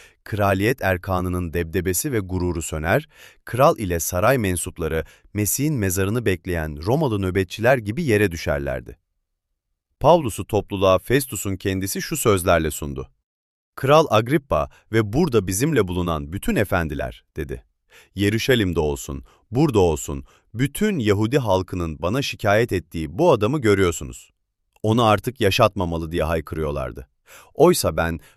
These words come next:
ölüm cezasını gerektiren hiçbir suç işlemediğini anladım. Yine de kendisi davasının imparatora iletilmesini istediğinden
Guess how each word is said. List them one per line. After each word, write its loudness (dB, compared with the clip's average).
ölüm 2
cezasını 2
gerektiren -2
hiçbir -6
suç -6
işlemediğini -2
anladım. -2
Yine 2
de -2
kendisi 0
davasının 4
imparatora 0
iletilmesini -2
istediğinden -2